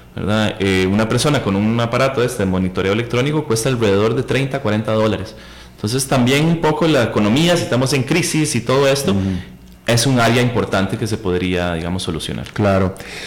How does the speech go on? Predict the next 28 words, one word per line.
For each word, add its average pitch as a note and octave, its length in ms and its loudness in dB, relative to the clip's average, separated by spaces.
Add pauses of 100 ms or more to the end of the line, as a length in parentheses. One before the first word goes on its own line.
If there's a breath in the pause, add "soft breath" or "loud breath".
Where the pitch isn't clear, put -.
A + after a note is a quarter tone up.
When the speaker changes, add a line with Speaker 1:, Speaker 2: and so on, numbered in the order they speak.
(300 loud breath)
Speaker 2:
Ernesto D3+ 340 4
Cortés, E3+ 640 2
director A2+ 320 2
ejecutivo A2 480 2
de A2+ 120 4
la G2+ 100 2
Asociación F#2+ 480 0
Costarricense G2+ 600 0
para F#2+ 200 0
el F#2 80 0
Estudio A2 600 2
e A2+ 120 2
Intervención G2 880 2
en G#2+ 120 2
Drogas, G2+ 440 2
la F2+ 180 0
ceid, G2+ 400 0
te - 80 0
agradezco G#2 420 2
muchísimo A#2+ 800 2
que G2+ 100 0
nos G2+ 140 2
hayas A#2 200 4
visitado G#2+ 480 2
y G#2+ 40 2
darnos G#2 320 -2
estos G#2 240 -6
conceptos. - 540 -6